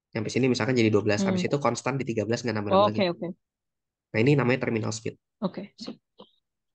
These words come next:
Speaker 1: Gitu ya.
Speaker 2: Mm-mm.
Speaker 1: Jadi nambah dikit-dikit sampai akhirnya konstan. Gitu.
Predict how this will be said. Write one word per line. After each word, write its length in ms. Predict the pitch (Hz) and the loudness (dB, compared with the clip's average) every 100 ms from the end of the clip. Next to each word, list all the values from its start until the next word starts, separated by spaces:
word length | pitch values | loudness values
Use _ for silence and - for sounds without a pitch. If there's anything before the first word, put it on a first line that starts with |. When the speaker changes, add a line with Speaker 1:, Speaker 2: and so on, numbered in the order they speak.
| _ _ _ _ - | _ _ _ _ -12
Speaker 1:
Gitu 120 | 117 110 | -8 -6
ya. 60 | |
Speaker 2:
Mm-mm. 280 | 208 190 190 _ - | -4 -4 -6 _ -4
Speaker 1:
Jadi 140 | 113 131 123 - _ _ - | 0 0 -2 -12 _ _ -4
nambah 300 | 117 107 131 147 - | 0 2 2 0 -2
dikit-dikit 460 | 127 123 110 120 143 - _ _ _ _ _ - | -2 0 -2 -2 -4 -6 _ _ _ _ _ -8
sampai 180 | 117 139 | -4 -2
akhirnya 220 | 127 123 | -2 -2
konstan. 280 | 117 110 110 110 _ _ _ _ _ _ _ _ - | -4 -6 -8 -10 _ _ _ _ _ _ _ _ -18
Gitu. 140 | - | -16